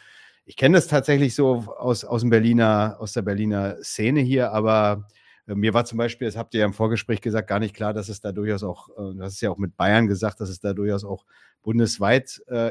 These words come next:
ähnliche Syndikatsverbände gibt. Vielleicht könnt ihr da noch mal so ein bisschen was zu ausführen, wie, wie das Verhältnis ist und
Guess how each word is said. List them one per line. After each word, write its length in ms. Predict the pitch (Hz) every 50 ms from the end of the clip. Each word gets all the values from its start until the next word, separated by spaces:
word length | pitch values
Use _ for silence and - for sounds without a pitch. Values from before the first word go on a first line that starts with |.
| - -
ähnliche 400 | - 110 123 135 120 - 131 107
Syndikatsverbände 2000 | 117 120 117 113 101 - - 110 107 117 117 - - - - - _ _ _ _ _ _ _ _ _ _ _ _ _ - - - - 110 98 92 101 107 120 117 110
gibt. 340 | 87 107 123 127 - - - _ _ _ - - - _ - _ _ _
Vielleicht 300 | _ - 107 104 110 110
könnt 160 | - 127 107
ihr 80 | 120 117
da 100 | 113 113
noch 120 | 113 113
mal 160 | 110 113 110 104
so 80 | 110
ein 80 | 107 98
bisschen 260 | 113 101 - 113 104
was 300 | 104 104 104 - - -
zu 160 | - 120 95
ausführen, 560 | 85 95 113 107 - - - 117 107 104 98
wie, 260 | 95 104 104 104 90 90
wie 120 | 104 101
das 180 | 104 101 95 -
Verhältnis 600 | - 101 92 104 110 113 117 120 110 104 - 107
ist 320 | 104 107 98 - - -
und 680 | - 101 98 92 95 92 92 - - - - - _